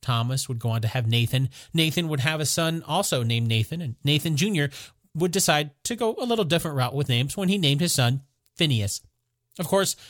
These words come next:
it's not like each of those people only had one child. Thomas, for example, had ten children.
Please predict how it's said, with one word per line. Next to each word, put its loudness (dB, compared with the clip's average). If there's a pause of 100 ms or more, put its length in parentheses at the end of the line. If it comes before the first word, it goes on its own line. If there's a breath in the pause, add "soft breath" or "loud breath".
(280 loud breath)
it's -6
not 0
like -2
each 0
of 2
those 0
people -2
only 0
had 0
one 0
child. 0 (160 loud breath)
Thomas, 0
for -2
example, 0
had -2
ten -4
children. 0